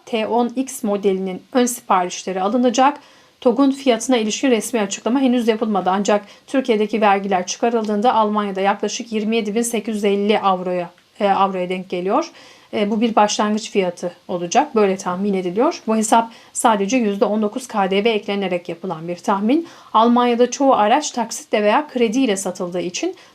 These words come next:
tog da benzer bir sistemle sunulabilir. İlerleyen dönemlerde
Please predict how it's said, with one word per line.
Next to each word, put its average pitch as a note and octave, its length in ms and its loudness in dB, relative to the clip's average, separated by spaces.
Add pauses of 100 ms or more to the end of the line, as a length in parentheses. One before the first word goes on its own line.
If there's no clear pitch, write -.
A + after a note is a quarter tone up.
tog C4 260 0
da B3 140 4
benzer A3 420 2
bir C4 60 0
sistemle G#3+ 800 -2
sunulabilir. G#3 840 0 (260)
İlerleyen G#3 480 2
dönemlerde G3+ 680 -2